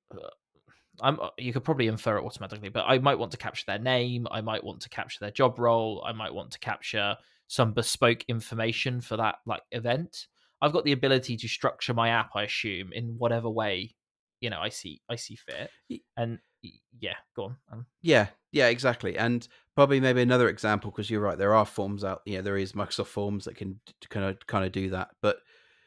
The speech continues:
Speaker 2: say, um, you had an Excel spreadsheet of jobs that, you know, someone manually updated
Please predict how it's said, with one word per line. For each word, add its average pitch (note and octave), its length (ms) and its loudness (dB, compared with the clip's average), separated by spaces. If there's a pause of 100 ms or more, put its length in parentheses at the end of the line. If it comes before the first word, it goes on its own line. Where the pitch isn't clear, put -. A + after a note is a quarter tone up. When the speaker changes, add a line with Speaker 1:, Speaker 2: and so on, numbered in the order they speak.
(540)
Speaker 2:
say, D3+ 600 8
um, B2+ 220 6
you A#2 60 2
had B2+ 120 4
an B2 40 4
Excel A#2+ 280 4
spreadsheet A#2 380 0
of - 80 -4
jobs - 480 0 (520)
that, A2 160 0
you G#2+ 120 0
know, G2+ 60 2
someone A2 420 4
manually A2 340 6
updated - 720 -2